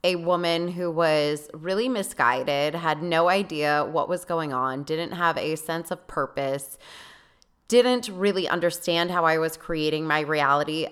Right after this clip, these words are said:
at all. I was not connected to God or religion or to anything. I really didn't have thoughts about, you know, is there something more out there? I,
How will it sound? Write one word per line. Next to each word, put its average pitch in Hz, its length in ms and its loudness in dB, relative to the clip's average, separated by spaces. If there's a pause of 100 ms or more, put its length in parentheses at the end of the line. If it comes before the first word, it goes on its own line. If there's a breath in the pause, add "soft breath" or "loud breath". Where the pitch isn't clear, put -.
at 156 260 6
all. 135 580 2
I 147 320 6
was 147 260 -6
not 143 200 0
connected 156 580 -4
to 147 280 -6
God 139 460 4
or 147 200 -2
religion 143 800 -4
or 147 220 -2
to 147 480 -6
anything. 202 840 -6
I 156 120 2
really 185 320 -2
didn't 180 500 -6
have 202 380 -2
thoughts - 600 -2
about, 135 520 0
you 156 180 -6
know, 139 200 -2
is 156 140 -4
there 156 120 -4
something 151 340 -6
more 143 380 -2
out 127 240 0
there? 123 480 -4 (400 loud breath)
I, 165 380 4